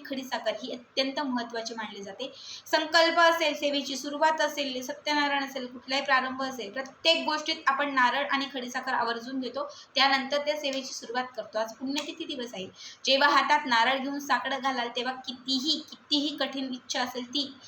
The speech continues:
त्या साकडाच्या स्वरूपात, म्हणजे त्या नवसाच्या स्वरूपात महाराजांपर्यंत पोहोचली जाईल. जेव्हा तुम्ही मुजरा कराल, बघा, महाराजांना मु-, मुजरा हा अत्यंत प्रिय आहे आणि जेव्हा महाराजांना तुम्ही मुजरा कराल, खडीसाखर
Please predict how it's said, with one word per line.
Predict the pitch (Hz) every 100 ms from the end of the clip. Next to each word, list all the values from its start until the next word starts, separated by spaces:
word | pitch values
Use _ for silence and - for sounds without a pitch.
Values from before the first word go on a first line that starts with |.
| -
त्या | 262 285
साकडाच्या | 269 240 254 254 277
स्वरूपात, | - 254 247 220
म्हणजे | 202 214 254 294 - -
त्या | 254
नवसाच्या | 247 233 262 269
स्वरूपात | 285 262 254 262 277
महाराजांपर्यंत | 254 214 214 247 247 247 254
पोहोचली | 302 - 220 220 208
जाईल. | 202 185 180 - - - -
जेव्हा | 285 302
तुम्ही | 311 320 320
मुजरा | 285 240 277
कराल, | 311 269 226
बघा, | 247
महाराजांना | 311 269 247 254 285
मु-, | 262 - -
मुजरा | 247 233 262
हा |
अत्यंत | 269 - 269 277
प्रिय | 330 302 285
आहे | 247 254 - - -
आणि | 226 254
जेव्हा | 294 311
महाराजांना | 302 240 247 277
तुम्ही | 285 330 302
मुजरा | 254 - 285
कराल, | 320 269 165 156 -
खडीसाखर | 254 285 320 - 302